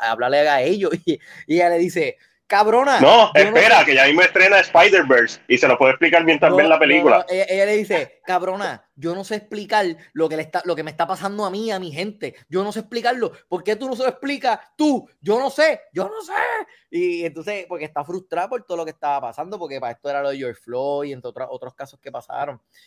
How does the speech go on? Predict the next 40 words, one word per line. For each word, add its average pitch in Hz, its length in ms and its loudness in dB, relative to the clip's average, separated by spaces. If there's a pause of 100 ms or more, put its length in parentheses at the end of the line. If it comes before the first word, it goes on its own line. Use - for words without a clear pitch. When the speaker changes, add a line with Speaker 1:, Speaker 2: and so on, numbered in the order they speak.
(220)
Speaker 1:
Pero, 147 180 -2
eh, 147 280 -4
la 143 120 -4
manera 147 300 -6
en 165 100 -12
que 185 160 -6
ella 185 160 0
lo 180 80 -2
explica 175 640 -8
y 151 80 -8
lo 139 160 -8
lleva 131 680 -6
está 120 260 -12
brutal. 123 320 -10
Y 117 200 -12
el, 113 300 -12
y 123 120 -12
el 123 100 -10
punchline 151 720 -8
está 120 260 -12
bien 127 280 -12
bueno, 104 300 -20
de 98 100 -20
verdad. 101 200 -20
Nunca 160 280 -6
había 247 120 2
visto 233 220 -4
un 220 80 -6
stand-up 190 280 -10
de 170 80 -8
Wanda 165 280 -8
Sykes, 117 240 -16
de 113 100 -16
verdad. 110 160 -16
Y 117 60 -12
ahora 120 160 -12
los 143 60 -10
quiero 143 180 -10
ver 139 120 -10
todos 104 340 -18